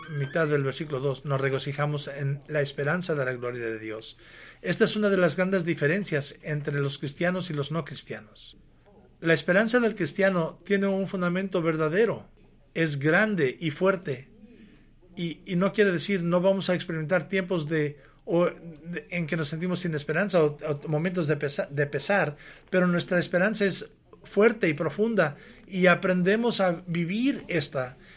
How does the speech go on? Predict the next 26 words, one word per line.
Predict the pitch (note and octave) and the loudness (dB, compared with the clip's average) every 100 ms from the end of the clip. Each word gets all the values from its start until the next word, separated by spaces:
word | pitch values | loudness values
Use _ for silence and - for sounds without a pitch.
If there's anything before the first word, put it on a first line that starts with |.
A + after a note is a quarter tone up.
| - | -8
El | F#3+ F3 | -2 -2
que | F3 F#3+ F3+ - | 2 0 -2 -10
no | F#3 F3+ B3 | 0 4 4
es | B3+ | 2
cristiano | G3 D3+ F3+ F#3+ | 0 2 2 4
es | F#3 | 0
opuesto, | G3 B3+ C4 E3+ C#3 | 4 4 4 2 -2
no | F3+ F#3+ G3 F#3+ | -2 2 4 4
hay | B3 D4 | 4 4
ningún | A3+ F#3+ F3+ E3 | 4 2 0 0
cimiento | - E3 D#3+ D3 D#3 | -4 -2 -2 0 0
de | C#3+ | 2
esperanza, | C3+ - C3 D3 F#3+ A3 A3 - - - | 0 0 -2 0 -2 -2 -4 -20 -12 2
por | F3+ E3+ | 4 4
lo | D3+ | 2
tanto | F#3+ G#3 G3+ F3+ | 2 4 0 0
todo | G3+ G#3+ G#3+ G#3 - | 4 6 4 2 -2
el | F#3+ F#3 | 2 4
acento | F#3 A3 A3 G3 | 4 0 0 0
está | F#3+ F#3+ | 2 0
puesto | F#3+ F#3+ G3 F3+ - - | 2 0 0 -2 -4 -6
en | F#3+ F3+ | -2 4
las | F3+ | 4
expresiones | - - F3 A3 C4+ B3+ | 2 -4 -4 0 2 2
de | E3 | 0
esperanza, | C3+ D3 C#3 B2+ A2+ | -2 -4 -4 -6 -10